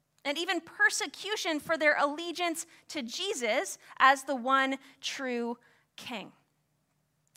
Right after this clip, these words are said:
But the church continued to worship Jesus and live faithfully to him, even in the face of those circumstances.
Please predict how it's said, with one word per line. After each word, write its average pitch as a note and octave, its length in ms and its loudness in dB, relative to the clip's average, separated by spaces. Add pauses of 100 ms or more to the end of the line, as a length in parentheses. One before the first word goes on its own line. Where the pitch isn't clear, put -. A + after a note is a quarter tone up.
(120)
But C#4 100 2
the D4+ 80 -4
church F#4 400 2
continued F#4+ 520 -4
to E4 100 -2
worship E4+ 400 0
Jesus D4+ 480 -6
and B3+ 160 -4
live B3 180 0
faithfully E4+ 680 -6
to C4+ 120 -10
him, B3 340 -4 (300)
even D4 500 0
in B3 260 -6
the A3 100 -6
face C#4 640 -4 (300)
of A3+ 200 -2
those A3 260 -4
circumstances. - 1080 -12